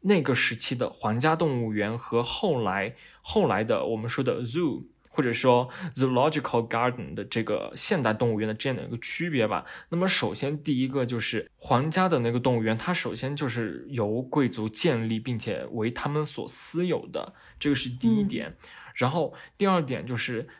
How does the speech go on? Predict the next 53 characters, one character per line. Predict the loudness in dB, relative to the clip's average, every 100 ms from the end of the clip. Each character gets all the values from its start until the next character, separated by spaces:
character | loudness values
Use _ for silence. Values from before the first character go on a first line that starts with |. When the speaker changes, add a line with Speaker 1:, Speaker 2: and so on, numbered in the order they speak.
| _
Speaker 1:
它 | -6 -2 0
的 | 0 -4 -14 _
皇 | -6 -2 0
家 | 2
动 | 2 0
物 | 0
园， | -2
它 | 0
的 | 0
目 | 0 -2
的， | -4 -8 -10 _ _
它 | -6 -6
并 | -4 -4 -2
不 | -4
是 | -4 -4
现 | -4 -4 -2
在 | -2 -2
的 | -2 -4 -6 -18 -10
科 | -2 -2
学 | 0 -2
研 | -4 -6 -6
究 | -4 -4
或 | -4 -8
者 | -6
是 | -6 -2 -4 -6 -18 _
对 | -4 -2
公 | -2 -4
众 | -4 -4
进 | -4
行 | -6 -6 -4
教 | 0 0 -2
育， | -8 -10 -14 -16 -4
而 | -2
就 | 0 0
是 | 0 0 -2 -14 _
完 | 0 0
全 | -2 -2
就 | -2
是 | -2 -2
符 | -4 -10 -8
合 | -4 -4
他 | -4
个 | -4 2 2
人 | 2 0
的 | -4
一 | -2
个 | -4
偏 | -4 -6 -4 -4
好 | -8 0 0 0 -8 _ -20 _ _ -4
来 | -2 -2 -6 -12 _ _
建 | -4 -2 -2
立 | -4
的。 | -8